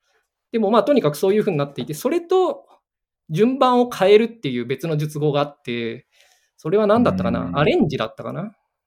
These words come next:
Speaker 1: うん、まあ、とにかく順番を変えると、フィルターすると、列を足すっていうのとグループバイとかが、まあ、それぞれなんていうか、直行してるんですね、全部。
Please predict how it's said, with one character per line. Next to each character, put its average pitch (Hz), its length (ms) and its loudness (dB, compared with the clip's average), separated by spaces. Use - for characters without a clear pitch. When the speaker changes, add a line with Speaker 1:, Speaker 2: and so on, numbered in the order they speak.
Speaker 1:
う 131 40 -8
ん、 123 140 -6
ま 156 100 -2
あ、 - 20 -2
と 262 100 -2
に 262 60 0
か 160 120 -2
く 131 60 -12
順 247 260 -4
番 311 200 2
を 302 120 -2
変 247 140 2
え 254 40 -2
る 254 140 -6
と、 214 400 4
フ 185 100 -10
ィ - 20 0
ル 226 100 -2
タ 226 160 2
ー 190 40 2
す 220 100 -4
る 220 140 -2
と、 151 400 0
列 220 320 0
を 139 140 -6
足 147 160 -6
す 190 80 -6
っ - 20 -12
て - 220 -8
い 139 160 -4
う 135 40 -2
の 131 100 -6
と 135 120 -10
グ 147 120 -4
ル 170 140 -2
ー - 40 -16
プ 175 80 -10
バ 170 120 4
イ - 80 0
と - 80 -14
か 127 140 -6
が、 131 240 -4
ま 151 240 2
あ、 - 40 -18
そ - 220 -4
れ 233 80 4
ぞ 190 100 2
れ 143 80 4
な 147 100 2
ん 143 100 0
て 135 60 -10
い 127 40 -8
う - 40 -10
か、 127 220 -8
直 180 220 0
行 226 180 8
し 226 100 -2
て 220 80 0
る 185 100 4
ん 113 140 -4
で 113 80 -8
す - 100 -14
ね、 135 120 -6
全 117 220 -6
部。 117 200 -18